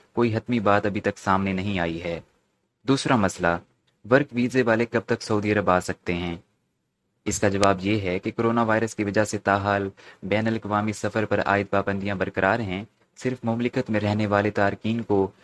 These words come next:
वापस जाने के लिए खसूसी परवाज़ों के ज़रिए उनके वतन भेजा जा रहा है। ताहम सऊदी अरब आने के लिए अभी तक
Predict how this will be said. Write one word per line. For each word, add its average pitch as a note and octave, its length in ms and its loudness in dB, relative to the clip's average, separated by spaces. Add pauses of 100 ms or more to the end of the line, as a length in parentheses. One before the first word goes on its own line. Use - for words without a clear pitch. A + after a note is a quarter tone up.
(160)
वापस G#2 400 2
जाने G#2+ 300 -2
के F#2+ 100 -10
लिए F#2+ 160 -4
खसूसी A#2+ 400 -8
परवाज़ों G#2+ 500 0
के G#2 100 -2
ज़रिए G2 420 0 (280)
उनके A2 220 -2
वतन G#2 320 0
भेजा G2 260 2
जा F#2 180 2
रहा F2+ 280 0
है। E2+ 200 -4 (480)
ताहम G2 240 0
सऊदी G2+ 340 0
अरब G2 180 2
आने G2 240 0
के G2 120 -2
लिए F#2+ 180 0
अभी G2 180 0
तक G2 180 0